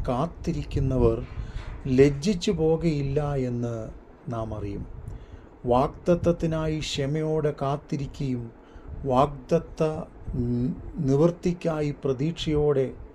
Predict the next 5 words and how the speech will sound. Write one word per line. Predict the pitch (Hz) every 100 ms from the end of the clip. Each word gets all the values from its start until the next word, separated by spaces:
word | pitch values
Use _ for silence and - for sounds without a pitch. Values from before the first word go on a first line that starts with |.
| - - - - - - - - - -
ദൈവസന്നിധിയിൽ | 127 127 156 165 170 160 147 147 143
സമർപ്പിക്കപ്പെടുകയും | - 131 151 165 185 180 175 - 160 151 151 143
ചെയ്യുന്ന | 139 139 143
ഏതൊരു | 131 127 135 160 165 160 135 123 - 127 120
ദൈവഭക്തൻ്റെയും | 127 165 170 160 - 151 143 143 139